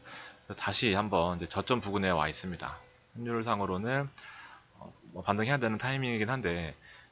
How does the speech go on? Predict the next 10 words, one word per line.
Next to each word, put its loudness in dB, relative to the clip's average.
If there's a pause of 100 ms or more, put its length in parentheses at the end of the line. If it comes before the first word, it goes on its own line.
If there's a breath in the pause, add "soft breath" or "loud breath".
일단 0
시장을 4
안 8
좋게 -2
보기보다 -2 (280)
이천이백이라고 4
무조건 -2
무서워하기보다 2 (480 loud breath)
환율을 4
우선적으로 4